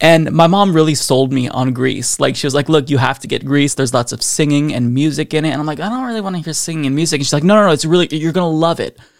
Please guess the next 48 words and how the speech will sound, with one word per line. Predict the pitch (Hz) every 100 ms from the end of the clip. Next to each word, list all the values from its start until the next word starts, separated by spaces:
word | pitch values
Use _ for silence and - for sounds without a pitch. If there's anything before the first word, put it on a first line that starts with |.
| _
Like, | 151 151
it's | 151
super | - 160 -
exciting." | 117 - 185 185 185 180 - -
So | - -
my | 165
mom | 160 175 190 165 -
sold | - 160 151
me | 139
on | 123 127
Grease. | 127 123 - - - - -
And | 151 160
then | 151 143 -
we | - 147 165
took | 190 185
it | 160
home. | 135 131 156 160 _ _
I | - 143
bought | 123 131
it | 143
instead | 139 127 131
of | 151
Aladdin, | 180 131 135 151 147 _ _
and | - 143 139
I | 151
threw | 147 170 156
a | 143
fucking | - 156 - 151 147 147
temper | - 160 160 151
tantrum | 135 - - 117 135
because | 139 127
I | 127
thought | -
it | 135
was | 131
terrible | - 135 123 135
and | 123
hated | 127 117
it. | 117 113
So | 147
it's | 127
funny | 185 165
that | 147
he | 139
wanted | 143 135 123
to | 131
watch | 123 120
Grease. | - 151 156